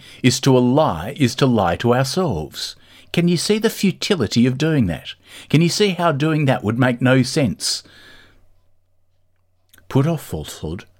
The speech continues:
put on truth. First of all, have a look at what he has to say about anger and sin, verses twenty-six and twenty-seven. "If you're angry with another Christian person, what are you to do?"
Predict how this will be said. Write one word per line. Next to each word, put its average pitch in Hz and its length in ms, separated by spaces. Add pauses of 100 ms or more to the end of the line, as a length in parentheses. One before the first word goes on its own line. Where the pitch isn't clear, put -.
(160)
put 98 240
on 98 180
truth. - 560 (1200)
First - 320
of 107 100
all, 104 200
have 156 180
a 156 40
look 120 140
at 117 100
what 107 120
he 107 60
has 90 240
to 101 80
say 87 260
about 90 320
anger 98 540
and 78 180
sin, 67 340
verses 82 300
twenty-six 92 500
and 87 100
twenty-seven. 78 600 (320)
"If 107 160
you're 107 160
angry 139 420
with 85 180
another 92 280
Christian 131 400
person, - 540 (500)
what 98 200
are 107 40
you 123 140
to 151 120
do?" 147 420